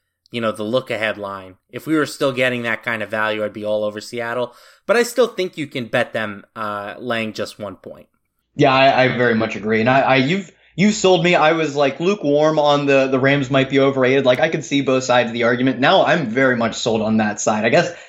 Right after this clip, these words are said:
Speaker 2: the line seems to have corrected a little bit, but I'm excited to get them. Uh, I don't know who they play next week, but they might be, end up being overvalued there, depending on this game goes.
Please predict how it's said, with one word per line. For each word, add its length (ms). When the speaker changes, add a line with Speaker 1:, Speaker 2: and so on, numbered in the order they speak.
Speaker 2:
the 80
line 260
seems 300
to 60
have 100
corrected 340
a 40
little 180
bit, 180
but 120
I'm 80
excited 300
to 40
get 220
them. 260
Uh, 40
I 220
don't 120
know 60
who 60
they 80
play 200
next 240
week, 140
but 100
they 100
might 180
be, 120
end 200
up 120
being 160
overvalued 500
there, 160
depending 280
on 100
this 160
game 180
goes. 400